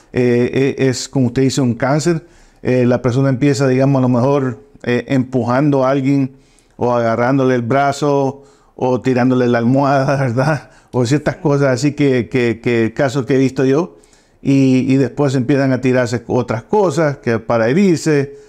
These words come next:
o, o ya se van de golpe, ¿verdad? Y, y es una cosa progresiva, como usted dice, es como un cáncer, eso es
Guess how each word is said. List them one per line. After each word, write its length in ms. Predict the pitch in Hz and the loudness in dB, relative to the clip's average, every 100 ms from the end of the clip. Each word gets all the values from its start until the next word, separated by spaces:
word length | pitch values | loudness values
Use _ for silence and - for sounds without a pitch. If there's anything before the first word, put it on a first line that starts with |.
| _ | _
o, 320 | 123 127 131 120 | -4 -2 0 -2
o 180 | 120 123 | 0 2
ya 200 | 139 127 | 2 0
se 100 | 131 | 0
van 180 | 127 | 0
de 100 | 120 | 2
golpe, 440 | 127 185 151 165 139 | 2 2 2 0 0
¿verdad? 400 | 123 123 135 135 | 0 0 0 0
Y, 500 | 127 127 120 113 113 - - _ _ - | 0 2 4 2 -2 -10 -20 _ _ -4
y 240 | 117 123 | 0 2
es 80 | 165 | 2
una 200 | 226 214 | 0 0
cosa 280 | 226 240 233 | -2 -2 -2
progresiva, 320 | 165 147 135 | 0 0 0
como 120 | 135 | -2
usted 140 | 151 | 0
dice, 220 | 240 208 - | 0 -2 -4
es 120 | - | -4
como 180 | - 190 | 0 0
un 80 | 175 | 2
cáncer, 340 | 180 170 151 | 0 -2 0
eso 220 | 131 135 | -2 0
es 60 | 185 | -4